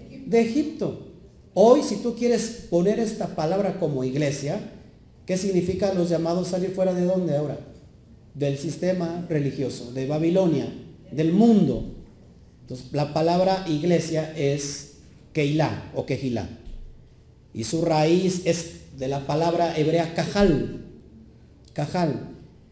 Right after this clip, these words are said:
que es la misma palabra que usa, eh, por ejemplo, Hebreos para llamar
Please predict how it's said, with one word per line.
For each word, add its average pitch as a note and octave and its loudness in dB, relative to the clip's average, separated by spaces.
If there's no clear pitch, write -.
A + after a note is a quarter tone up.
que D#3 2
es G3+ 2
la A3+ 6
misma A#3 2
palabra G#3 2
que E3+ 4
usa, G3 2
eh, C#3 -2
por C#3+ -2
ejemplo, F3 -2
Hebreos F#3+ 2
para C3+ -2
llamar D3+ 0